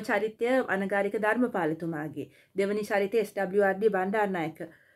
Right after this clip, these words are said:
තුමාගේ සහ තුන්වෙනි චරිතය අපේ ධර්ම ජීවතුන් අතර ඉන්න, අ, අ, ගුණදාස අමරසේකර. එතකොට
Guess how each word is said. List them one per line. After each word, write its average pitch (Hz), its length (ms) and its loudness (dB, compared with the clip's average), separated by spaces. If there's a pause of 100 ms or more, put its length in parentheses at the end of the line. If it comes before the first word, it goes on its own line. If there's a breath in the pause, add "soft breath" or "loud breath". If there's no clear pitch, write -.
(140 soft breath)
තුමාගේ 190 400 0
සහ 214 220 -2
තුන්වෙනි 233 460 2 (520)
චරිතය 196 400 -2
අපේ 185 260 0
ධර්ම 180 340 0 (380 loud breath)
ජීවතුන් 196 460 -2
අතර 185 280 -6
ඉන්න, 208 320 -2
අ, 269 260 0 (800 soft breath)
අ, 135 240 -4
ගුණදාස 202 480 0
අමරසේකර. 240 640 4 (380 soft breath)
එතකොට 214 340 0